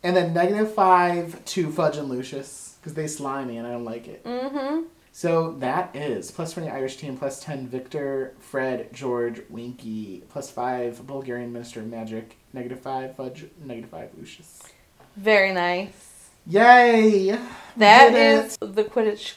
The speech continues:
Speaker 2: World Cup.
Speaker 1: And Chapter nine is next. If you know how numbers work, I'm like,
Speaker 2: Chapter nine is
Speaker 1: Weasley,
Speaker 2: next.
Speaker 1: Arthur Weasley.
Speaker 2: The Dark
Speaker 1: The Dark
Speaker 2: Mark.
Speaker 1: Mark. I know. I knew that one for once.
Speaker 2: Oh, so proud.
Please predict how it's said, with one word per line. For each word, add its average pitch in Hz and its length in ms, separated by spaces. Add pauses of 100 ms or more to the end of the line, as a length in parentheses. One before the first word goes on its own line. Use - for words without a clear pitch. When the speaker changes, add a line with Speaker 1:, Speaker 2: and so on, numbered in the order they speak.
Speaker 2:
World 208 280
Cup. - 420
Speaker 1:
And 185 240
Chapter 214 400
nine 202 240
is 202 160
next. 196 580
If 180 160
you 190 80
know 185 140
how 185 140
numbers 180 440
work, 190 340
I'm 170 160
like, 165 260
Speaker 2:
Chapter 247 360
nine 254 240
is 269 100
Speaker 1:
Weasley, 269 60
Speaker 2:
next. 262 400
Speaker 1:
Arthur 170 240
Weasley. 160 480 (160)
Speaker 2:
The 269 120
Dark 208 220
Speaker 1:
The 208 80
Dark 214 320
Speaker 2:
Mark. 165 280
Speaker 1:
Mark. - 100
I 185 140
know. 175 460 (160)
I 196 80
knew 180 160
that 160 200
one 156 140
for 196 120
once. - 680
Speaker 2:
Oh, 330 380
so 554 220
proud. 233 460